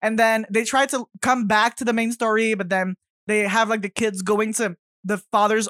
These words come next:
office for, like, no reason, just to get coins to buy ice cream. It's so weird.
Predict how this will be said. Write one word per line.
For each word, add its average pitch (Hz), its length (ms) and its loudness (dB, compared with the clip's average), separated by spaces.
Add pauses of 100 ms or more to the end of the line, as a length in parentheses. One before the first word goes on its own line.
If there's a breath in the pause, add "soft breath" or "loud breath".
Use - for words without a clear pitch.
office 190 440 2
for, 185 220 -4
like, 180 240 -2 (480)
no 196 280 0
reason, 208 460 0
just 214 180 -4
to 208 60 -6
get 190 220 -2 (200)
coins 214 560 -4
to 208 80 -6
buy 190 180 0
ice 185 220 -2
cream. 233 160 -6
It's 233 180 -4
so 311 180 0
weird. 247 520 -4